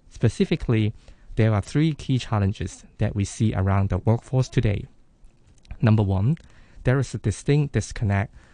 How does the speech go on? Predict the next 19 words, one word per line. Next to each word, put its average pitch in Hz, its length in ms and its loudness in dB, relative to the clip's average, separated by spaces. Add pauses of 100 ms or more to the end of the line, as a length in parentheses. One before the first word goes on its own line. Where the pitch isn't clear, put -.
(140)
along 120 320 2
the 107 100 0
path 101 360 0
from 92 200 -2
E 101 140 0
two 101 160 -4
E 98 280 -2
for - 180 -2
the 107 60 0
future 139 360 0
workforce. - 580 -4 (680)
This - 260 2
leads 139 280 -2
to - 180 -2
escalating 107 800 2
hiring 104 540 0
and 92 140 0
training 101 360 2
costs - 480 -4